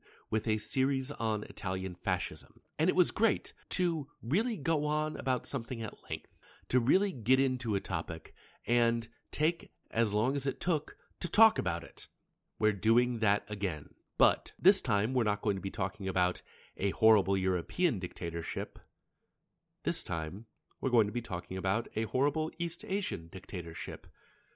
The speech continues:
We're going to be talking about something that is ongoing, that you might have been hearing about somewhat recently. This story is going to take us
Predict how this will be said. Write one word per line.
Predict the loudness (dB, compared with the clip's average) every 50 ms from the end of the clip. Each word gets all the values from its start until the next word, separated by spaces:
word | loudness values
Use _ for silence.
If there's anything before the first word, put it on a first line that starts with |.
| _ _ _ _ -4
We're | -2 2
going | 2 2 2
to | 2
be | -2 -4
talking | -4 -4 -6 -6 -6 -6 -6
about | -4 -2 -4 -4 -4
something | -6 -6 -6 -6 -4 -4 -4 -2 0
that | 0 0 0 -2 -6 -14 -14 _ _ _ _ _ _ _ _ _ _ _ _ _ _
is | -10 -8 -6 -4
ongoing, | -2 -2 -2 0 0 2 2 2 0 0 -4 -8 -12 -16 _ _ _ _ _ _ _ _ _ _ _ _ -6
that | -4 -2 -2
you | 0 -2
might | -2 -2 -2
have | -2
been | -4 -4
hearing | -4 -2 0 0 0 0 -2 -4
about | -4 -6 -6 -8 -12 -16 -18 _ _ _ _ _ _ _ _ _ _ _
somewhat | -14 -6 -4 -4 -2 0 -2 -2
recently. | -2 -2 -4 -4 -6 -10 -10 -10 -14 -14 -16 -18 _ _ _ _ _ _ _ _ _ _ _ 4
This | 4 4 4
story | 2 -2 0 0 2 2 2 0 0 -2 -6 -12 _ _ _ _ _
is | -6 -6 -4
going | 2 2 2 2
to | 0
take | -4 -6 -6 -6 -6 -6
us | -10 -10